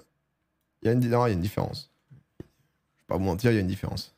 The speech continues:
Très bon cosplay de Parisien qui parle de ville de province. Non, en plus, je suis allé, euh, à Rennes. C'est super sympa, hein.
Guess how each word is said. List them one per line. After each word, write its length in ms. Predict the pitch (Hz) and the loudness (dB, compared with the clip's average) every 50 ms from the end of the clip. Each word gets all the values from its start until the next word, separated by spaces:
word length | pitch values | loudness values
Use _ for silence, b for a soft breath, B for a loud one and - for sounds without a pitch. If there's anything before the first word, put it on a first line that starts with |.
| _ _ _ | _ _ _
Très 140 | - - | 0 2
bon 120 | 113 117 117 | 4 4 4
cosplay 340 | - 120 107 - - 123 120 | 4 2 2 2 2 0 2
de 60 | 107 | 2
Parisien 380 | - 113 107 113 107 104 120 | 4 4 4 4 4 4 4
qui 120 | 117 - - | 2 0 0
parle 180 | - 113 110 | 2 2 4
de 80 | 104 110 | 4 4
ville 180 | 101 113 110 107 | 4 4 4 4
de 60 | 110 | 4
province. 500 | - - 110 107 107 113 104 - - - _ - | 2 2 0 0 0 0 -4 -6 -8 -14 _ 2
Non, 100 | 143 147 | 2 4
en 80 | 123 | 4
plus, 140 | 107 - 160 | 2 2 0
je 60 | 156 | -2
suis 120 | - - 117 | 0 2 2
allé, 180 | 117 156 262 294 | 4 4 6 6
euh, 520 | 151 120 110 107 101 95 92 92 90 85 - | 6 6 4 4 2 2 0 -2 -4 -4 -4
à 120 | - 101 107 | -2 0 0
Rennes. 180 | 98 90 78 - - _ _ _ _ _ _ _ _ _ _ _ _ _ _ _ _ _ - - _ _ _ _ _ _ _ _ _ _ _ _ _ _ _ _ | 0 0 -2 -6 -10 _ _ _ _ _ _ _ _ _ _ _ _ _ _ _ _ _ -20 -20 _ _ _ _ _ _ _ _ _ _ _ _ _ _ _ _
C'est 120 | - - - | -14 -12 -10
super 260 | - - 143 143 127 | -6 0 0 0 2
sympa, 280 | - 120 110 - 92 | 2 0 0 0 0
hein. 140 | - - - | -2 -4 -6